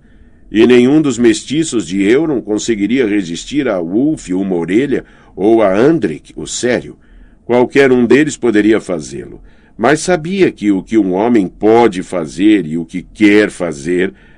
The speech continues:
eram duas coisas diferentes. "As blasfêmias de Euron farão cair a fúria do deus afogado sobre todos nós", profetizara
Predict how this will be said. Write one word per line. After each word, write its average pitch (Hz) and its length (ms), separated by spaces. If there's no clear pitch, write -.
eram 95 280
duas 82 320
coisas 80 340
diferentes. - 800
"As 110 160
blasfêmias 127 720
de 117 140
Euron 131 340
farão 117 320
cair 117 340
a 113 80
fúria 131 400
do 104 120
deus 113 340
afogado 107 600
sobre 101 280
todos 101 380
nós", 135 340
profetizara 76 800